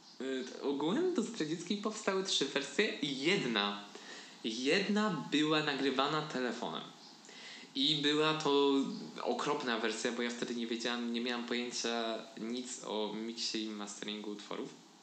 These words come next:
Później kupiłem mikrofon i stwierdziłem, że zrobimy wersję już typowo pod streamingi, ale Kamila stwierdziła:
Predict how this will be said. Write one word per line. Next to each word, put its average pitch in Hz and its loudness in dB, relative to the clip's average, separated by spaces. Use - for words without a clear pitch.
Później 220 0
kupiłem 151 0
mikrofon 131 0
i - -6
stwierdziłem, 127 0
że 127 -4
zrobimy 208 2
wersję 170 2
już 131 0
typowo 190 2
pod 156 2
streamingi, 104 -4
ale 196 -2
Kamila 175 0
stwierdziła: 139 0